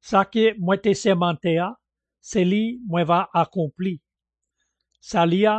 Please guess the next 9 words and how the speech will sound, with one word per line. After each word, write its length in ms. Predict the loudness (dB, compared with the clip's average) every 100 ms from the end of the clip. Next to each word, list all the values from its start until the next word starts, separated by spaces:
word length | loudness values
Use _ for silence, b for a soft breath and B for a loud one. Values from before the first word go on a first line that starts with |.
| -6
sote 460 | -8 -4 -2 -2
nan 160 | -2 -4
Seyè. 460 | -4 -4 -2 -4 -6 -14 _ _ _ _ _ _ _ _ _
Epi 260 | -8 -2 -4
Seyè 460 | -2 -2 0 0 -2 -6 -12 _ _ -6
te 100 | -4
komande 540 | -2 -2 -2 0 -2
pwason 560 | -2 -2 -2 -2 -4 -4
an 240 | -4 -8